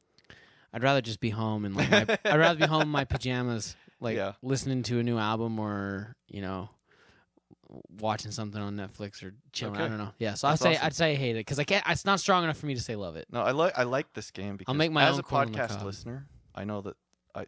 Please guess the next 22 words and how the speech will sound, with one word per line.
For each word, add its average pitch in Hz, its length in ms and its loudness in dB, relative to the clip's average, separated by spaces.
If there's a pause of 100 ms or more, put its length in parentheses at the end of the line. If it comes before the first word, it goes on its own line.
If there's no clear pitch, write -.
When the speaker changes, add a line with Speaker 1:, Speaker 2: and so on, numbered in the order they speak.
Speaker 2:
this, 107 200 -14 (120)
it's - 100 -20
fun 107 180 -4
to 113 60 -6
get 117 180 -6
to 98 80 -12
know 98 220 -6
the - 100 -20
people 90 300 -10
you're 90 140 -8
listening 127 240 -2
Speaker 1:
Yeah. 117 140 0
Speaker 2:
to. 80 80 -12
So - 220 -20
we're 98 120 -6
getting 101 160 -8
to 98 80 -8
know 98 100 -6
you 92 160 -6
a - 20 -12
little 85 180 -14
bit. - 180 -16